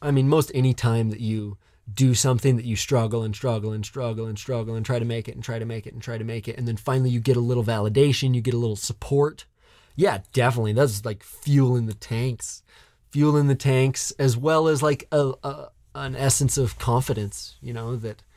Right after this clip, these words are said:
that what I'm doing does have value and that finally someone fucking saw it and we,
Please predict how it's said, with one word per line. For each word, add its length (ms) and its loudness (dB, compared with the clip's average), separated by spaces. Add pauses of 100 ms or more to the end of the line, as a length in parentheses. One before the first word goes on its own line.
(400)
that 220 -8 (300)
what 280 4
I'm 180 4
doing 300 4
does 300 4
have 180 4
value 440 -2
and 120 -6
that 140 -12
finally 400 -6
someone 320 -4
fucking 340 -8
saw 360 -6
it 100 -10
and 320 -12 (340)
we, 300 -10